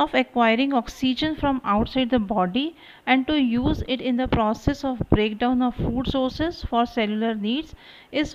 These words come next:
what we call respiration। बॉडी के बाहर से ऑक्सीजन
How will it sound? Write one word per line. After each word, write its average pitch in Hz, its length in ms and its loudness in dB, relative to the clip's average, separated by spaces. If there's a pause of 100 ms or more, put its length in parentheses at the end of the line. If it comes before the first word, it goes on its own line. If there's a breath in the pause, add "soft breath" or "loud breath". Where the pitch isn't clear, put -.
(120)
what 254 220 -2 (120)
we 247 100 0
call 220 360 -6 (340 loud breath)
respiration। 196 840 0 (420 soft breath)
बॉडी 233 360 2
के 269 120 0
बाहर 226 360 2
से 262 180 -2 (120)
ऑक्सीजन 214 520 -2